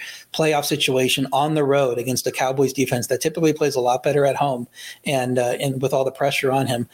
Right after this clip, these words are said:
I think it's a lot to ask for, for him. You know, I think he'll get there eventually, um, but in this first playoff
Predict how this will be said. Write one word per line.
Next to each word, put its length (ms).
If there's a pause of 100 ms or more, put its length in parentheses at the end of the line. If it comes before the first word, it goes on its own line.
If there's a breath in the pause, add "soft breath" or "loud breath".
(400 loud breath)
I 120
think 240
it's 100
a 60
lot 220
to 120
ask 300
for, 240
for 240
him. 320
You 80
know, 360 (380)
I 80
think 160
he'll 160
get 220
there 200
eventually, 540
um, 240
but 160
in 120
this 140
first 300
playoff 420